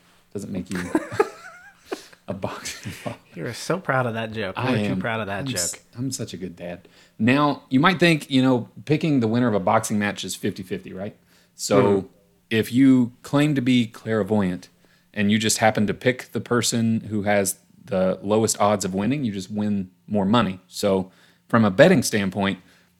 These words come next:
Speaker 1: how special is that, that she correctly predicted this? Um, well, I don't think that we can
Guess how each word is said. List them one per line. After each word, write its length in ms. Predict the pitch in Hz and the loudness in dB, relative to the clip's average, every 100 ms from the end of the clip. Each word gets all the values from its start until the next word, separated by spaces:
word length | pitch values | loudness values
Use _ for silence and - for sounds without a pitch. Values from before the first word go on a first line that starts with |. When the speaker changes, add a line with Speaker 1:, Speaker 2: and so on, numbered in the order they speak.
| _ - | _ -6
Speaker 1:
how 200 | 143 143 | 0 0
special 800 | - - - - 127 117 110 - | 2 0 -2 0 2 2 0 0
is 220 | 98 90 | -2 -2
that, 340 | 92 90 - 104 | -2 -2 -6 -10
that 120 | 76 | -10
she 280 | - 104 95 _ _ _ _ | -6 -6 -8 _ _ _ _
correctly 440 | - 107 95 98 | -4 -2 -2 -4
predicted 480 | 92 95 95 - - | -6 -6 -6 -8 -20
this? 280 | 78 - - _ _ _ _ - | -20 -20 -20 _ _ _ _ -10
Um, 380 | 98 95 92 - _ | -6 -4 -6 -8 _
well, 400 | 107 156 202 185 - | -2 0 0 -2 -4
I 100 | 113 | -4
don't 320 | - 156 - | 2 2 2
think 300 | - 143 127 | 0 0 2
that 120 | 127 104 | 0 0
we 120 | 117 | 0
can 400 | 113 104 98 | 0 0 0